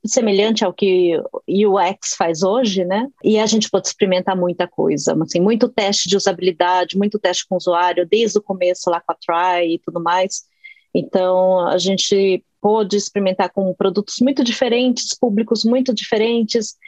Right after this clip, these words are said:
fazendo processos diferentes, testes. Então, acho que as pessoas, nem, nem todo mundo entendia muito bem o que a gente tava fazendo lá dentro, mas era ótimo, então a gente <laughs> experimentava de tudo, né?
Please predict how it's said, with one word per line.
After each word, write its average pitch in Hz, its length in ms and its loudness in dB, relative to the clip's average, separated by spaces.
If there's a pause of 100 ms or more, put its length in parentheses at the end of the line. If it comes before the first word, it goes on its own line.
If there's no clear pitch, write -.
(240)
fazendo 240 340 0
processos 247 600 0
diferentes, 208 680 -2
testes. 208 520 -2
Então, 214 400 -2 (180)
acho 247 140 -2
que 311 80 0
as - 80 0
pessoas, 269 320 2
nem, 262 260 2
nem 302 160 4
todo 302 200 0
mundo 262 160 4
entendia 240 360 2
muito 220 220 0
bem 202 140 0
o 208 40 -6
que 214 60 -2
a 208 40 -2
gente 202 220 -6
tava 196 220 -2
fazendo 190 380 -2
lá 190 100 2
dentro, 196 400 -2 (160)
mas 240 140 2
era 254 180 2
ótimo, 226 320 -2
então 214 180 -4
a 214 40 -2
gente 240 160 -2
<laughs> - 20 -4
experimentava 226 880 0 (320)
de 262 80 2
tudo, 185 420 0 (160)
né? 226 300 0